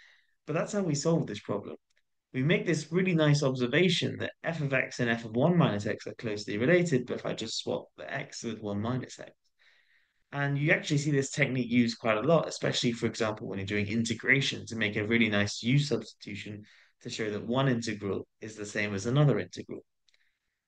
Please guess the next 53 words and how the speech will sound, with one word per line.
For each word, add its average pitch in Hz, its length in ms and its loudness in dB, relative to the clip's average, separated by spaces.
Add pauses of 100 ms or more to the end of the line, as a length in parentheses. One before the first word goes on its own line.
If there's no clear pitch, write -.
(140)
Anyway, 131 340 0 (320)
I'll 160 120 2
leave 208 240 2
this 190 280 -2
video 143 500 4
here 120 420 2 (120)
for 117 100 -4
the, 101 320 -6
uh, 95 220 -4
for 113 120 -10
today. 110 560 -2 (340)
Um, 131 380 0
thank 202 220 4
you 180 60 2
for 147 100 0
watching. 139 300 4
If 160 140 4
you 170 120 8
are 185 100 6
new 160 140 0
to 156 100 -2
the 127 60 0
channel, 123 300 2
please 165 200 6
do 139 100 2
give 127 180 4
this 120 140 0
video 110 280 4
a - 20 2
like 107 280 2
and 123 180 4
do 123 120 8
subscribe. 117 720 0 (240)
I 117 100 -8
have 117 160 -6
loads 135 320 4
of 117 80 -4
videos 110 400 0 (260)
like 117 260 -4
this 104 200 -6
where 110 100 0
I 107 40 -4
go 117 180 4
through 117 240 -4
interesting, 143 640 2
challenging 117 500 2
problems 104 400 -2
which - 220 -4
you 156 80 -2
may 202 380 6
potentially 139 500 2
see 117 300 4
something 113 520 0